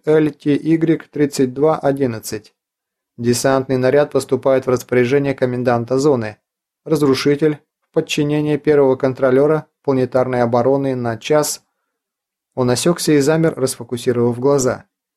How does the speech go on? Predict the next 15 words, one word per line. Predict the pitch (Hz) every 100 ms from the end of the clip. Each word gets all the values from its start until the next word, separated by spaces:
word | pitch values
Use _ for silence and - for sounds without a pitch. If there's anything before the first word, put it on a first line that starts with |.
| _ _ _ _ _ _ _
По-видимому, | 147 156 208 208 202 196
пришла | 180 - 185
новая | 180 151 135
порция | 135 143 135 135
информации, | 131 143 175 180 165
которая | 151 156 165 160
требовала | 165 156 151 156
немедленного | 147 147 131 127 135 135 135 135
отклика. | 139 127 - 110 117 107 _ _ _ _ _ _ _ _ _ _ _ _ _ _
Улум | 139 143 208 202
терпеливо | 196 190 180 202 196
ждал | 160 175 175
продолжения, | 165 151 147 143 185 196 175
попутно | 143 139 156 147 147
недоумевая, | 139 143 151 160 151 123 104 107